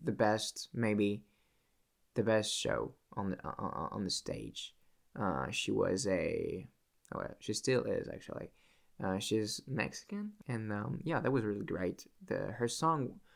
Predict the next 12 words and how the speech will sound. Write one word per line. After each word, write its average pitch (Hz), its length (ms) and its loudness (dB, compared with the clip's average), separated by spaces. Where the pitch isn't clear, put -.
was 131 260 8
really 180 240 6
great. 160 460 2
Yeah, - 400 -2
it 104 120 2
got 98 200 0
the, - 240 -4
the 104 80 -2
crowd 110 320 0
on 110 140 0
fire, 120 440 8
so, 92 440 -6